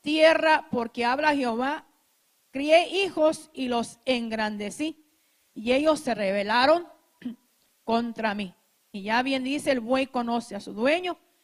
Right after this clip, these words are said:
el asno el pesebre de su señor, Israel no entiende, mi pueblo no tiene conocimiento". Prácticamente Isaías, el profeta Isaías, que hace el llamado al pueblo, que presenta a Jesús como el único salvador del mundo,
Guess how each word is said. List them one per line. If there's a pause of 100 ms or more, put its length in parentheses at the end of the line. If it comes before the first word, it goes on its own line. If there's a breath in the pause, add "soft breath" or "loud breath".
(140)
el
asno
el
pesebre
de
su
señor,
Israel
no
entiende,
mi
pueblo
no
tiene (200 soft breath)
conocimiento". (460)
Prácticamente
Isaías,
el
profeta
Isaías,
que
hace (640 soft breath)
el
llamado
al
pueblo,
que
presenta
a
Jesús
como
el
único
salvador
del
mundo,